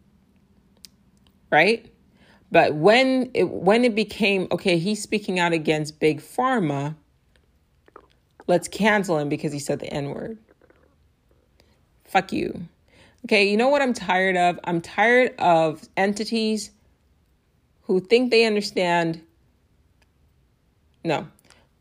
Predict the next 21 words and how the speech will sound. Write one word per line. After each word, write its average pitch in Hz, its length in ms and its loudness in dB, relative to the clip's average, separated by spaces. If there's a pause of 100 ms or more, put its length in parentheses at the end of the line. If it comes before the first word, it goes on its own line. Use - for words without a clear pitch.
(120)
I'm 202 100 2
tired 269 240 2
of 254 80 -2
entities 214 460 -2
weaponizing 160 1040 -2
Black 147 520 -2
people 208 760 -4 (220)
and 165 260 -2
using 196 460 -2
our 175 340 2
emotions 190 920 -2 (300)
and 160 120 -4
our 156 240 -2
anger 190 580 2
and 156 180 -2
our 156 120 0
frustrations 185 840 -4
with 156 120 -6
the 156 80 -10
status 175 500 0
quo, 156 640 -2